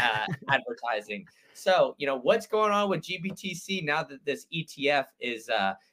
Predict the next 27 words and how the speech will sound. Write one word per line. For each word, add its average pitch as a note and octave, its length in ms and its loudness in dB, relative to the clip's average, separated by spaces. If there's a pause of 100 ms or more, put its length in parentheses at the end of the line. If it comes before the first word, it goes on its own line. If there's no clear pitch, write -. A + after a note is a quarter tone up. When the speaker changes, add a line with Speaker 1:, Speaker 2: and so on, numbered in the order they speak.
(120)
Speaker 1:
now, A#2+ 320 2
uh, G#2+ 320 2 (200)
good C#3+ 160 0
and B2+ 140 -4
released? G#2 540 -6 (380)
Speaker 2:
Yeah, C#3+ 220 4
hey, C#3+ 200 4
when B2+ 180 2
you D#3+ 100 4
can C#3+ 220 0
charge D3 300 4
one C#3 240 2
point C3 240 -2
five C3+ 260 2
percent A#2+ 380 -4
fees, A2+ 440 -2
you, A2+ 300 -2
you A#2+ 120 0
got A#2+ 200 4
plenty C#3 280 2
of A2+ 120 2
advertising G2 640 2
money, F2 200 -4
that's A2+ 220 0
for - 80 -2
<laughs> - 0 -
sure. - 540 -4